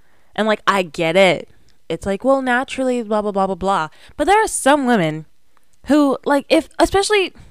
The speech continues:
I was gonna say there are some women who just don't have that instinct, which is very true. There are some that are just not cut out for, um, having kids.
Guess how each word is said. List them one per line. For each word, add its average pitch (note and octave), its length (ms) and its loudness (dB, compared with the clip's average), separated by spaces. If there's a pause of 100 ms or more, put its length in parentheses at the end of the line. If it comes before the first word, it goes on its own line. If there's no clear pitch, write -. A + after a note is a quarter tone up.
(200)
I A3 60 4
was G#3+ 80 2
gonna G3+ 100 -4
say G3+ 100 0
there G3 100 2
are F#3 40 0
some F3 160 -4
women E3 240 -6
who E3 120 -6
just D#3 220 -8
don't D#3 140 -2
have D#3 180 -4
that D3+ 140 -4
instinct, F3+ 400 -10 (340)
which E3+ 180 -4
is E3+ 80 -6
very A3 260 0
true. F#3 200 -6
There D3+ 140 -4
are D#3 60 -12
some G#3 320 -8 (320)
that G#3 100 -10
are G#3+ 60 -8
just G#3+ 180 -10
not G#3+ 280 -2
cut G3 180 -2
out F3+ 380 -2
for, D#3+ 380 -2 (140)
um, D3 480 -8 (840)
having E3+ 380 -4
kids. E3 400 -6